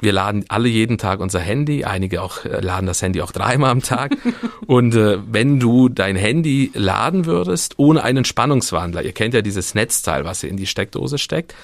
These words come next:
Speaker 1: da ist innen drin Elektronik drin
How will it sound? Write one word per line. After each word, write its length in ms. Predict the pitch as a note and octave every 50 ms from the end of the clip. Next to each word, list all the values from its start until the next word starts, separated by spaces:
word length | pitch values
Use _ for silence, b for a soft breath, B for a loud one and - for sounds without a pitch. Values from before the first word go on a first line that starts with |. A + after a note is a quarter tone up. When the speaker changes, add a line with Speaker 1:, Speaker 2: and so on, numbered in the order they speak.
| B B
Speaker 1:
da 80 | - G#2+
ist 220 | A#2 - - - - _
innen 240 | - B2 D#3 D#3 C3+
drin 360 | B2+ A#2+ C3 C#3+ D#3 - - - _ _ _
Elektronik 640 | - A2 G#2+ F#2+ - - - A#2+ C3+ F3 A3+ A#3+ -
drin 320 | - F#3+ G3+ G#3 G#3+ A#3